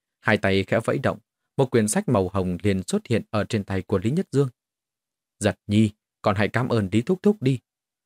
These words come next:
Nhìn thấy Lý Nhất Dương đem quyển sách về trận pháp lấy ra,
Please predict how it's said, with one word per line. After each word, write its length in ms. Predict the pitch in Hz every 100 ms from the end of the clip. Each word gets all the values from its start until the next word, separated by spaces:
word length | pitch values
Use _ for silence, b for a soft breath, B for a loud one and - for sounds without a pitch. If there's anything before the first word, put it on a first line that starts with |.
| _ _ -
Nhìn 140 | 139
thấy 120 | 147
Lý 140 | 147 160
Nhất 200 | 190 226
Dương 260 | 165 165 160
đem 200 | 165 160
quyển 280 | - 92 85
sách 200 | - 190
về 120 | 101 90
trận 200 | - 110
pháp 220 | 170 -
lấy 140 | 147 185
ra, 220 | 135